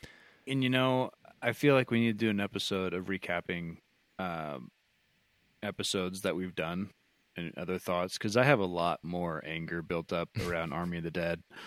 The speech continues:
Speaker 1: that, uh, that I feel <laughs> needs to be out there. 'Cause the more I think about it, the more things that just are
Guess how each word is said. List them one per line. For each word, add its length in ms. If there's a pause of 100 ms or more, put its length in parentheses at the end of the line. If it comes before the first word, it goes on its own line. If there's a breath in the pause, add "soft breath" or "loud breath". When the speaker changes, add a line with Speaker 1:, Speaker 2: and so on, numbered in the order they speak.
(200 loud breath)
Speaker 1:
that, 300
uh, 100
that 120
I 100
feel 440
<laughs> 0
needs 440
to 120
be 520
out 280
there. 340 (280 loud breath)
'Cause 160
the 100
more 480
I 80
think 240
about 300
it, 200
the 80
more 560
things 460
that 300 (200)
just 320 (540)
are 300